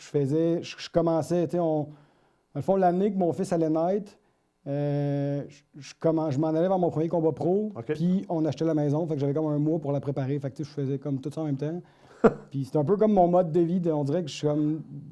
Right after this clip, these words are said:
Speaker 1: tu sais, j'aime ça, mettons, faut que ça bouge.
Speaker 2: T'aimes pas ça, toi, passer ta soirée écou-, à écouter, euh, L'amour est dans le pré ?
Speaker 1: Ouais, c'est ça. Je
Speaker 2: Non,
Speaker 1: l'ai,
Speaker 2: c'est
Speaker 1: je,
Speaker 2: ça.
Speaker 1: des fois, je l'écoute en background dans le
Speaker 2: <laughs>
Speaker 1: bureau quand ma blonde,
Speaker 2: En
Speaker 1: euh,
Speaker 2: faisant des, euh,
Speaker 1: <laughs> c'est ça.
Speaker 2: des plans.
Speaker 1: Puis, euh, fait que là, après ça, c'était comme,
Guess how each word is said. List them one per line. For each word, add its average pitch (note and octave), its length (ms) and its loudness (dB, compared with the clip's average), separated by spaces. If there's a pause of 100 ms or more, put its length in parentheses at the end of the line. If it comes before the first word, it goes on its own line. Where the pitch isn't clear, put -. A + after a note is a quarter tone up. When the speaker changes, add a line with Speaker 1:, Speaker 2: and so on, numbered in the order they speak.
(200)
Speaker 1:
tu - 60 -14
sais, D#3+ 120 2
j'aime D#3+ 140 2
ça, D3+ 200 0
mettons, C#3 280 -2
faut C#3+ 100 -8
que C#3 60 -10
ça D3 100 0
bouge. E3+ 400 0
Speaker 2:
T'aimes D3+ 160 2
pas D3+ 160 4
ça, A3+ 100 -2
toi, F3 160 0
passer D3+ 300 0
ta C#3 140 0
soirée C#3 300 0
écou-, C#3+ 300 -8
à B2 140 0
écouter, B2 240 -6
euh, D3 220 2
L'amour C3 260 0
est B2+ 40 0
dans A2+ 100 -2
le G2+ 80 -8
pré ? - 200 -6
Speaker 1:
Ouais, F3+ 300 4
c'est D3 100 -4
ça. D3+ 220 0
Je C3+ 80 0
Speaker 2:
Non, D3+ 100 2
Speaker 1:
l'ai, D3+ 100 4
Speaker 2:
c'est C#3+ 80 2
Speaker 1:
je, C3 40 -2
Speaker 2:
ça. C3+ 60 -4
Speaker 1:
des C#3+ 100 0
fois, F3 140 -2
je D#3+ 80 -2
l'écoute E3 240 -2
en D#3 100 0
background D#3 480 0
dans D#3+ 300 4
le D#3 300 0
Speaker 2:
<laughs> - 0 -
Speaker 1:
bureau F#3 220 4
quand F#3+ 120 2
ma E3 120 2
blonde, F3 220 2
Speaker 2:
En D#3+ 60 6 (160)
Speaker 1:
euh, F3+ 80 6
Speaker 2:
faisant E3+ 260 6
des, F3 100 6
euh, E3 300 4
Speaker 1:
<laughs> C#3+ 40 -4
c'est C#3+ 160 -8
ça. - 160 -6
Speaker 2:
des D#3 100 4
plans. D#3+ 240 0 (600)
Speaker 1:
Puis, D#3+ 300 2
euh, D3+ 600 2
fait D3+ 180 -2
que E3 80 0
là, F#3+ 180 4
après D#3 180 2
ça, G3 440 2 (280)
c'était - 240 0
comme, F3 440 0